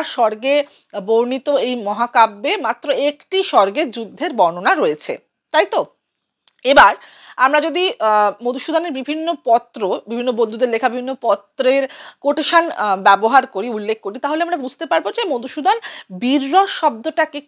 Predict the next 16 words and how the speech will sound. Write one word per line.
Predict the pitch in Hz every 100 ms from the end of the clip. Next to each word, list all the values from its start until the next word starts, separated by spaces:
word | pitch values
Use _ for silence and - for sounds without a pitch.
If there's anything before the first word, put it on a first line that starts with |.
| -
কিভাবে | 392 285 349 392
ব্যবহার | 269 196 202 226 226
করেছেন | 170 143 - 143 - -
এবং, | 240 302 427
আহ, | - - 226 233
তিনি | 269 311
কি | 285 392 - 233 - -
সজ্ঞানে | 247 240 247 302 359
বিষয়টা | 285 - 349 359
করেছেন, | 359 440 466 381 294
তিনি | 294
কি | 359 302
জানতেন | 262 262 427 453
যে | 392 -
তিনি | 302
স্বতঃস্ফূর্তভাবে | - - 285 - 302 285 349 370